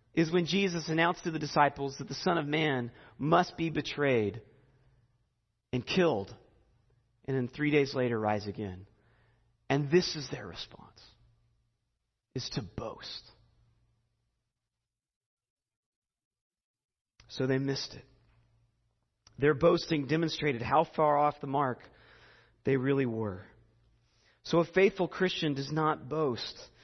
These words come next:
It is not arrogant either.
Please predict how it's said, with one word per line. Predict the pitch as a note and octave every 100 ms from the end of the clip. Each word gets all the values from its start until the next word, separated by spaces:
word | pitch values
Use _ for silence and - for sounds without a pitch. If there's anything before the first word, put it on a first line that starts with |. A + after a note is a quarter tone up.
| - - - _ _ _ _ _ _ _ _ _ _ _ _ -
It | C#3+
is | C3+
not | D3+ D3
arrogant | C#3+ D3 C3 G#2 F#2+ - - - _ _ _ _ _ _ _ _ _ _ -
either. | B2+ C3+ A#2+ G2